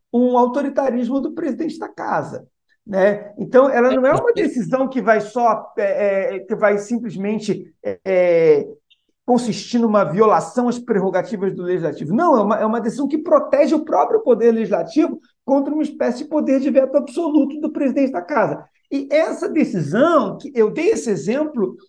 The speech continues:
é, é, é, porque é um, é um exemplo que mostra que, é, classificar a decisão como ativista ou não ativista não é a melhor maneira de se avaliá-la.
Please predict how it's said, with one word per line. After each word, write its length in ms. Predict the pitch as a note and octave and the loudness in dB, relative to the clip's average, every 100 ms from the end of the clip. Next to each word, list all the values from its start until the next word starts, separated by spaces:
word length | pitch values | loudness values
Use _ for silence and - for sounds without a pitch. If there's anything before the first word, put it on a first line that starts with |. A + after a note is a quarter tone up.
| _ _ - | _ _ -6
é, 80 | G3 | 2
é, 920 | G3 F#3 F#3+ F3+ F3 F3 F3+ D#3+ D#3 | 4 4 6 6 4 2 2 2 0
é, 40 | - - _ | -6 -20 _
porque 360 | A#3+ - - A#3+ | -8 -8 -6 -2
é 60 | C#4+ | -2
um, 120 | C4+ | -2
é 80 | A#3+ | -4
um 320 | A#3 A#3 A#3 | -4 -2 0
exemplo 360 | G3+ D4+ D4+ | 2 2 2
que 100 | - | 0
mostra 580 | A3 G#3 D4+ D#4 - A#3+ | 0 2 0 0 -2 -4
que, 460 | - - G#3+ E3 - _ _ _ _ _ - | -4 -2 -2 -2 -10 _ _ _ _ _ 2
é, 460 | G#3 G3+ F3+ - - _ _ _ _ _ _ - | 4 6 4 2 -14 _ _ _ _ _ _ 0
classificar 840 | C#4 D#4 D#4 D4+ D4+ D4 C#4 C#4+ D4 | 2 4 2 0 2 0 2 2 2
a 40 | |
decisão 440 | G#3+ A3+ F3 G#3 G#3 | 0 -4 -4 -8 -4
como 280 | G#3+ G3 | -2 0
ativista 640 | G3 F#3+ E3 F3+ A#3+ A#3+ A3+ | -2 -4 -4 0 0 0 -2
ou 420 | - G3 G3 F#3 | 0 0 2 0
não 240 | F#3 C#4+ C4+ | 2 4 4
ativista 560 | - F3+ G3 B3 B3 | -2 -6 -4 -4 -4
não 140 | A3 B3 | -4 -4
é 80 | B3+ | -2
a 40 | |
melhor 240 | A3 G#3+ | 0 0
maneira 340 | G3+ F#3 F#3 E3+ | 0 -2 -2 -4
de 120 | E3 | -6
se 140 | D#3+ | -6
avaliá-la. 720 | D#3 C#3+ C#3+ C#3+ D3+ - - | -6 -2 -2 0 -2 -4 -10